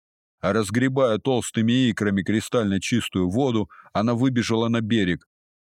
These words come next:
С разбегу бухнулась на колени. Не успел Никита ничего предпринять, как вцепилась обеими руками в его мужское достоинство. Он попытался оторвать девушку.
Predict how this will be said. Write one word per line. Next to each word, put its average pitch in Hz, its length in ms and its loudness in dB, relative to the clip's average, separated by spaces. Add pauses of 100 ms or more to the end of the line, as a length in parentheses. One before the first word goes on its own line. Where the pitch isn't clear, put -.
(200)
С - 140 -6
разбегу 131 600 2
бухнулась 120 720 0
на 107 120 -2
колени. 95 640 0 (540)
Не 92 100 0
успел 123 420 0
Никита 113 400 0
ничего 110 400 0
предпринять, 110 680 -2
как 110 180 -4
вцепилась 123 800 0
обеими 107 380 2
руками 98 440 0
в 80 60 -4
его 117 260 0
мужское 104 480 -2
достоинство. 92 840 -2 (600)
Он 113 280 0
попытался 131 720 -2
оторвать 127 580 -2
девушку. 87 640 -4